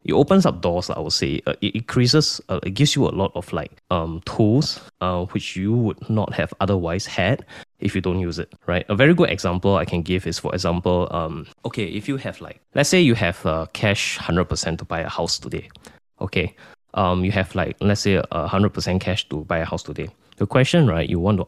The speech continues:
ask is, do you want to use hundred percent of your house today, bearing in mind, let's say you are thirty-five, right, to buy hundred percent cash, uh,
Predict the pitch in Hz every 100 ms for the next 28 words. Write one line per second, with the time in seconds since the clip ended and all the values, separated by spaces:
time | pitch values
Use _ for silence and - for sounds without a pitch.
0 | - 82 - - - 120 117 147 156 113
1 | 120 113 85 92 - 92 98 - - 85
2 | 92 - - - _ - 101 87 101 98
3 | 92 110 101 110 117 82 87 90 - -
4 | 95 90 80 - - 82 87 78 82 -
5 | 82 85 82 78 - - - - 104 95
6 | 113 117 123 113 - 110 117 - - 92
7 | 101 - 85 - 78 101